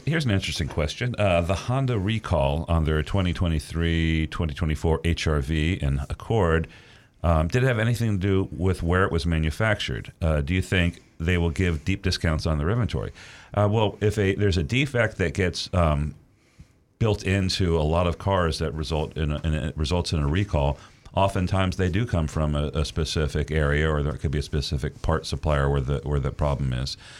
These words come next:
As far as discounts on inventory for recalls, uh, no, they won't be doing that for that reason. Um,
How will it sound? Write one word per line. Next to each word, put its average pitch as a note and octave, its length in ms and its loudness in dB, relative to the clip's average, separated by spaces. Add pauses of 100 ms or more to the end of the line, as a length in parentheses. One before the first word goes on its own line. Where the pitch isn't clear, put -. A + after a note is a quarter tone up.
(200)
As - 140 -2
far G2+ 160 2
as E2+ 80 0
discounts G2 580 0
on E2 220 0
inventory F2 560 2
for E2 180 -2
recalls, G2+ 460 0 (160)
uh, E2+ 200 4
no, F#2 200 2
they F#2+ 100 4
won't G#2 240 2
be F#2+ 140 2
doing E2+ 240 2
that D#2 140 0
for D#2+ 100 0
that E2+ 260 2
reason. C#2+ 400 0 (480)
Um, D2 440 2